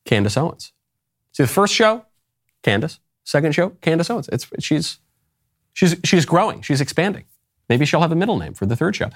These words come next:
She is going to fearlessly explore the topics the media won't touch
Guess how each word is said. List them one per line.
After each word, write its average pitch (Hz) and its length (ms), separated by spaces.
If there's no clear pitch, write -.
She - 140
is 208 80
going 208 180
to 202 80
fearlessly 208 520
explore 123 340
the 117 80
topics 95 420
the 104 120
media 104 360
won't 104 360
touch - 380